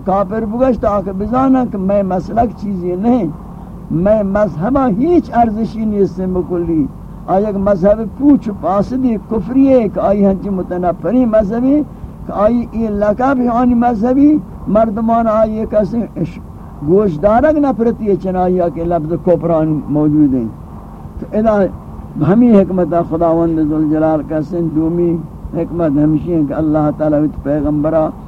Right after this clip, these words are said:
بے کلمہ علناً دستور دا کہ قول بگوشتو گماری دیں پان نہ کریں۔ آنی دوستی محبت ہن تر گیر مکان بکل دیکھ تو شمین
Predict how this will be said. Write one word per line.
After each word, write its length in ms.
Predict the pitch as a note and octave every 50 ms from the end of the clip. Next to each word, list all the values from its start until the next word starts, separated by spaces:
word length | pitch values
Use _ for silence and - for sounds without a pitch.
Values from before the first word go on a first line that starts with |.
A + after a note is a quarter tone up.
| - - - -
بے 320 | B2 C3+ C#3+ D3 E3+ E3 D#3 -
کلمہ 320 | D#3+ D#3 D3+ D3+ C#3+ D3+ D#3
علناً 760 | D#3+ D3+ D3 - D3+ F3 E3+ D#3 D#3 D#3 D#3 D#3 D3+ D3 C3+
دستور 400 | C#3+ C#3+ - - - - D#3 D3+
دا 200 | D3+ D3+ E3+ D#3
کہ 160 | D3+ - D#3 - -
قول 280 | - G#3 A#3 A#3 G#3+ D#3+ - - - D#3
بگوشتو 600 | E3 F#3+ G#3 A3+ B3 A3 G3 - - - A#2+ - - - - - B3+ C4+ G#3+ F#3+ D#3+ - - - - - - - - - - - -
گماری 380 | G3 G#3+ C4 B3+ C4 C4+ A#3+ A#3
دیں 200 | G3+ G3+ A3 G#3+ F#3
پان 180 | F3 G3+ G3 G3
نہ 100 | F#3+ F#3+ F#3
کریں۔ 420 | F#3 E3 D3+ C#3 B2+ - - - - - - - -
آنی 280 | - F#3+ G#3+ A#3+ A#3+ A#3
دوستی 440 | G3 F3+ A3 A#3 A3 - - B3 B3+
محبت 540 | B3 B3 A3+ E3 A3 B3 B3+ B3+ C4+ C#4 A#3+
ہن 100 | C4+ C4
تر 140 | G#3+ C4 B3+ B3 A#3
گیر 160 | A#3 B3 B3
مکان 340 | B3 B3 B3+ B3 B3+ B3 B3
بکل 260 | A#3 A#3 F#3+ A#3+ A#3
دیکھ 180 | A3 A3 G3+ F#3
تو 100 | - G#3+
شمین 300 | - G#3 G#3+ G#3 G#3 G3+